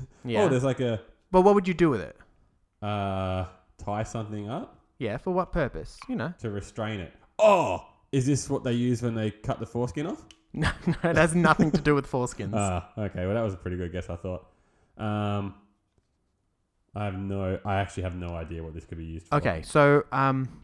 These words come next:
Speaker 2: you know, I'll put you out of your misery.
Speaker 1: Yeah.
Speaker 2: Figuratively, not literally. Um, and those are called tefillin.
Speaker 1: Tefillin.
Speaker 2: Tefillin, yes.
Speaker 1: Tefillin.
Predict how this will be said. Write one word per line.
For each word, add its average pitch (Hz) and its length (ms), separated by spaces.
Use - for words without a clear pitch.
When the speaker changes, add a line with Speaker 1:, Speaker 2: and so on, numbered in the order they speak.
Speaker 2:
you 160 60
know, 127 120
I'll 123 260
put - 140
you 135 60
out 110 60
of 107 60
your 98 100
misery. 135 360
Speaker 1:
Yeah. 92 260
Speaker 2:
Figuratively, 123 440
not 147 220
literally. 147 360
Um, 139 420
and 143 240
those 160 240
are 156 60
called 135 380
tefillin. 92 500
Speaker 1:
Tefillin. 92 540
Speaker 2:
Tefillin, 95 420
yes. 123 200
Speaker 1:
Tefillin. 95 260